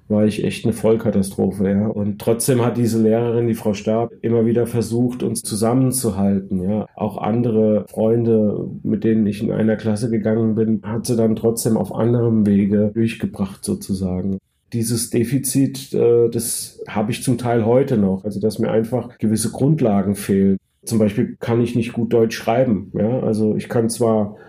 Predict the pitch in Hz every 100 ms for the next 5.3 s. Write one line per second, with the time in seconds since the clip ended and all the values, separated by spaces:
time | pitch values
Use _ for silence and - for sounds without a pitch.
0 | - 117 113 110 104 110 - 107 120 165
1 | 151 113 104 - - _ - - 104 117
2 | - 170 170 175 165 160 156 147 156 151
3 | 156 - 110 113 110 - _ - 107 110
4 | 110 110 - - 113 110 - - 104 110
5 | 107 107